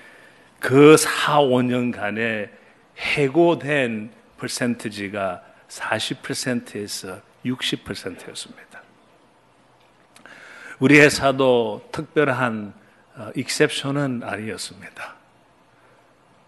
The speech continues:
이천팔 년이 지나고 이천구 년이 왔습니다.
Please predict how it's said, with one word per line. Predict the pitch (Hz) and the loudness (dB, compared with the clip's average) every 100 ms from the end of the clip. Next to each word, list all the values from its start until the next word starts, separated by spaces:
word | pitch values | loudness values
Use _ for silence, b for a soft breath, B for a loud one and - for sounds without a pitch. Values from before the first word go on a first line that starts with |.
| _ - | _ -8
이천팔 | 117 - 127 117 - 120 | -6 -6 -8 -8 -4 -2
년이 | 117 113 110 | -2 -2 -6
지나고 | - 107 104 101 107 101 104 | -8 -6 -6 -6 -10 -12 -12
이천구 | 120 - - 127 120 139 | -14 -12 -10 -10 -10 -8
년이 | 131 127 123 113 | -6 -6 -8 -10
왔습니다. | - - - 92 95 - | -12 -12 -14 -16 -20 -20